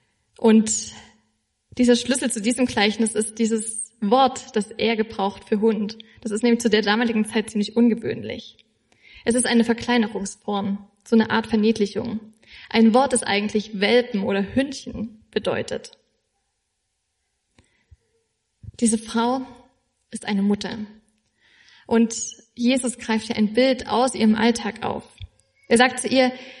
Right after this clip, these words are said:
„Du weißt doch, wie Familien ihre Zei-, Mahlzeiten einnehmen.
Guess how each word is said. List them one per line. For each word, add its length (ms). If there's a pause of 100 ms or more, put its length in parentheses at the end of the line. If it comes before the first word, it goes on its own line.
(180)
„Du 140
weißt 360
doch, 260 (360)
wie 100
Familien 420
ihre 200
Zei-, 380
Mahlzeiten 640
einnehmen. 640